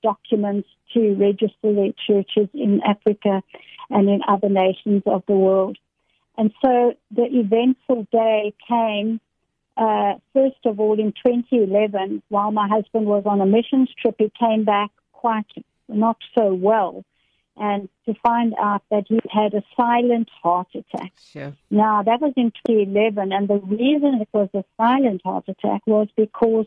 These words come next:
Speaker 1: he was a diabetic, and a lot of the nerve ends, that we don't feel that pain.
Speaker 2: Oh.
Speaker 1: But you see this, yes, but you see the symptoms. His body started swelling, keeping water.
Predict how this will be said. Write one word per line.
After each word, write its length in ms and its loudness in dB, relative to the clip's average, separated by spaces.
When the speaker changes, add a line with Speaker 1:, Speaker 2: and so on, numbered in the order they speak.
Speaker 1:
he 120 0
was 240 0
a 60 0
diabetic, 800 -2
and 180 2
a 80 2
lot 320 2
of 160 -2
the 80 4
nerve 400 2
ends, 400 -4
that 200 0
we 140 2
don't 360 -2
feel 240 0
that 200 -6
pain. 480 -4
Speaker 2:
Oh. 400 -8
Speaker 1:
But 200 -2
you 80 -2
see 160 2
this, 180 -2
yes, 460 0
but 180 -6
you 160 -2
see 160 2
the 140 0
symptoms. 480 -2
His 180 0
body 360 -2
started 320 -2
swelling, 580 0
keeping 380 0
water. 600 2